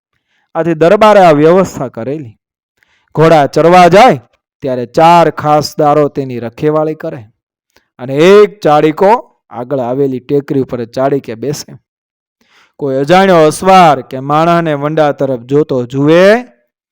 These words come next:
કે તરત જ ખાસદારોને જાણ કરી દે. ભાદરવો મહિનો આવ્યો. લીલા કુંજાસ ઘાસ ઉપર કણ ચડ્યા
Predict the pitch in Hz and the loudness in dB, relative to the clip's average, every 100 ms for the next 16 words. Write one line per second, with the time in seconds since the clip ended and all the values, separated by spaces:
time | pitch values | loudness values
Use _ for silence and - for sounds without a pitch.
0 | _ _ _ _ 131 - 160 175 170 139 | _ _ _ _ -20 -4 0 0 0 -6
1 | - 147 147 135 139 131 120 117 139 147 | -8 -4 -4 -4 -6 -6 -12 -12 -8 -6
2 | 156 165 220 175 117 - _ _ _ _ | -6 -6 -8 -10 -16 -18 _ _ _ _
3 | _ _ _ _ _ _ _ _ _ _ | _ _ _ _ _ _ _ _ _ _
4 | _ _ 170 196 214 170 131 117 117 151 | _ _ 2 4 4 2 0 -4 -6 -4
5 | 175 180 170 175 185 _ _ _ _ _ | 0 0 0 -4 -14 _ _ _ _ _
6 | _ _ _ 175 240 226 170 175 170 160 | _ _ _ -2 2 2 2 0 2 0
7 | 131 - 156 160 156 151 139 120 - 156 | -2 -6 -2 -2 -2 -6 -4 -8 -8 -8
8 | 147 - 139 180 113 | -8 -10 -8 -8 -14